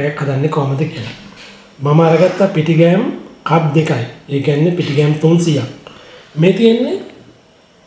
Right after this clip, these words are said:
මේ කිරිපිටි. කිරිපිටි මම මෙතන ගත්ත මේස හැඳි, ටීස්පූන් නෙවෙයි, මේස හැඳි තුනක්. හරිද? ඒක බිත්තරයක්. ඒ වගේම ලුණු කුඩු,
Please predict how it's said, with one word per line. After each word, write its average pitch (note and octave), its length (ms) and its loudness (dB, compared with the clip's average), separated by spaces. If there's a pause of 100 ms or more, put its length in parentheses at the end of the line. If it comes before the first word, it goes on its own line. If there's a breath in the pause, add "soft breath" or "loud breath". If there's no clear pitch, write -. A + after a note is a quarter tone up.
(200)
මේ D#3 320 4
කිරිපිටි. D3+ 500 0 (680 loud breath)
කිරිපිටි F#3+ 580 2 (340)
මම D#3+ 220 2
මෙතන E3 300 2
ගත්ත D#3 340 0
මේස G3 260 2
හැඳි, D3 320 -2 (180)
ටීස්පූන් E3 540 2
නෙවෙයි, D3 320 0
මේස D#3+ 460 0
හැඳි F3 520 -2
තුනක්. C#3+ 300 2 (480)
හරිද? F#3 460 -2 (500 loud breath)
ඒක E3+ 200 0 (160)
බිත්තරයක්. E3 480 0 (920 soft breath)
ඒ D#3 80 0
වගේම D#3+ 220 4
ලුණු E3 320 4
කුඩු, G3+ 220 0